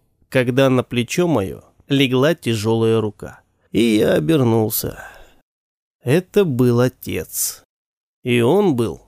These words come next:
не в себе. Я никогда раньше не видел его таким. У него были огромные глаза на выкате, совершенно бешеные.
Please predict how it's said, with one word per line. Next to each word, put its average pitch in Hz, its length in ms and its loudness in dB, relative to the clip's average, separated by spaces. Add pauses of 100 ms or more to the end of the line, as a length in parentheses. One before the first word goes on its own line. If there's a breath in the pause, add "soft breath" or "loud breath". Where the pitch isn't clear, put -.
(320)
не 110 280 -2
в - 80 -10
себе. - 540 -8 (600)
Я 127 220 0
никогда 139 580 2
раньше 135 400 -2
не 107 180 -2
видел 120 280 -4
его 110 260 -8
таким. - 420 -18 (680)
У 113 100 -2
него 127 340 2
были 135 420 0
огромные 135 760 2
глаза 135 500 0
на 123 160 2
выкате, 127 540 -6
совершенно 113 720 -2
бешеные. - 800 -8